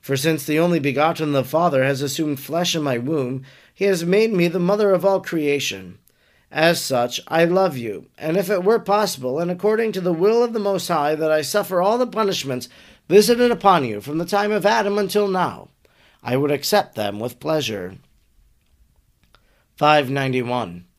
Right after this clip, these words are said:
During the journey of Our Lady with the infant God, it happened in Jerusalem that Simeon, the high priest, was enlightened by the Holy Ghost concerning the coming of the incarnate Word and his presentation in the temple of the arms of his mother.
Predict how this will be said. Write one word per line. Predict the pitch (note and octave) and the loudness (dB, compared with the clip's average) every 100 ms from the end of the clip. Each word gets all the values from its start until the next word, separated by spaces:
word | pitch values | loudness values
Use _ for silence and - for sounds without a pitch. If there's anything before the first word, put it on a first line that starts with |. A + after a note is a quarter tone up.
| _ _ _ _ _ _ | _ _ _ _ _ _
During | D#3+ F3+ | 2 4
the | E3+ | 2
journey | C3 E3+ F#3 F3 | 2 2 4 2
of | D3+ | 4
Our | D#3 | 4
Lady | C#3+ D#3+ D#3 | 4 2 2
with | C#3+ C3+ | 0 -2
the | C3+ | 0
infant | D3 D3 B2 | 0 -2 -6
God, | G2+ C3 D3+ C#3+ | 0 4 4 2
it | A#2+ | 0
happened | C3+ C#3+ C#3+ C3+ | -2 -2 -2 -2
in | A#2 | -2
Jerusalem | A#2+ C#3 C3+ B2 A#2 | -2 -4 -4 -6 -6
that | A#2 | -6
Simeon, | - D#3 D#3 B2 A2 | -6 -6 -4 -4 -2
the | B2+ | -2
high | B2+ D3 | -2 -4
priest, | C#3 D#3 D3 A#2+ - - - _ | -4 -4 -4 -4 -8 -20 -20 _
was | D#3 D3+ | -2 0
enlightened | C#3+ C#3+ G3+ C#3+ A2+ | 2 2 2 0 -4
by | B2 C#3 | -2 -2
the | D3+ | 0
Holy | E3 D#3 | 0 0
Ghost | D3+ F#3 A#2+ - - - _ | 0 -2 -4 -10 -16 -20 _
concerning | - F3 G3 G#3+ F#3+ | -2 2 4 4 4
the | E3 | 2
coming | D3 E3+ D#3 C3 | 0 0 2 0
of | B2 | -2
the | A#2 C3 | -2 -2
incarnate | C3 D#3+ D#3 B2+ A#2 | -2 -4 -4 -4 -4
Word | B2 C#3 A#2+ | 0 0 -2
and | A#2 | -4
his | C3 C3+ C3 - _ _ _ | -4 -4 -6 -16 _ _ _
presentation | - G3+ G#3 F3 D3+ D3+ E3 - C#3 | -2 0 2 0 -2 -2 0 0 -2
in | B2 | -4
the | A#2+ | -6
temple | C3 E3+ E3+ A#2 | -4 -4 -4 -6
of | A2 | -6
the | A2+ C3 | -4 -2
arms | C3+ C3 B2+ | -2 -4 -6
of | |
his | A2+ G#2 | -10 -10
mother. | A2 D#3+ A2 A#1+ | -8 -8 -8 -12